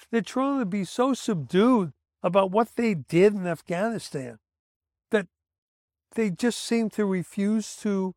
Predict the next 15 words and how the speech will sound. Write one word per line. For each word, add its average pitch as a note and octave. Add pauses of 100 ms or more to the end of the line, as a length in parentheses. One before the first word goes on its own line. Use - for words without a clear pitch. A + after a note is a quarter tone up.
just - (320)
have A#3
a, F3 (380)
a F#3+
national A3
discussion. G3 (240)
We A3+
should G#3
have F#3
an E3 (100)
ongoing, G#3+ (280)
constant B3+ (400)
national G#3+
discussion F#3 (680)
about A3